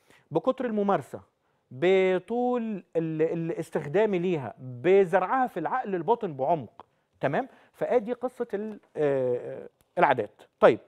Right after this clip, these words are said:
لو جينا نشوف العادات بتعمل ايه؟ العج-، العادات اصلًا دي بتتكون من ايه؟ ازاي بتتكون عندي العاده؟ هنشوف دلوقتي.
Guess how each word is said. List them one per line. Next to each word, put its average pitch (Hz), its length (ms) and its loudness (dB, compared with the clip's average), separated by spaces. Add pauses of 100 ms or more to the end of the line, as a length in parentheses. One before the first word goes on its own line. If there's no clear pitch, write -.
(280)
لو 185 160 10
جينا 311 220 4
نشوف 247 580 -2 (1040)
العادات 180 380 8
بتعمل 196 440 6
ايه؟ 120 180 -2 (320)
العج-، 185 420 4
العادات 196 360 2
اصلًا 214 420 -4
دي 208 100 -4
بتتكون 220 580 -2
من 131 160 -6
ايه؟ 113 340 -8 (160)
ازاي 202 480 0
بتتكون 185 760 -6
عندي 147 540 -10
العاده؟ 110 320 0
هنشوف 202 320 -4
دلوقتي. 120 380 -2